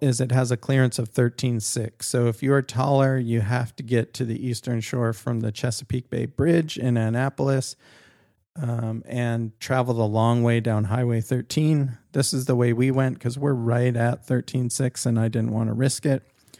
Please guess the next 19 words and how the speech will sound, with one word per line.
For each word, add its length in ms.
And 320
it 220
added 320
about 320
two 260
hours 380
to 140
the 100
drive 440
from 220
our 180
house, 440
but 340
the 240
drive 520
on 280
Highway 320
thirteen 500
was 320